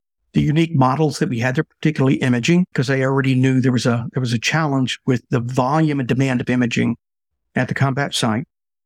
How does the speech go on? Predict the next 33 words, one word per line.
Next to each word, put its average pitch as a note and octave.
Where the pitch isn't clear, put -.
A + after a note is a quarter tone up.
I D3+
also, G3
though, E3
was C3+
very D3+
focused D3+
on C#3+
individual C3+
health C3+
and C3+
well-being. B2
I A#2+
knew C3+
that B2
some -
of A3
the F#3
medics D#3+
were D3+
coming D#3
back C#3
a C#3
little C#3
bit D3
tired B2+
and D3+
some D#3
of D3+
the C3+
multiple C#3
exposures. C#3+
Not F#3+
everybody's D#3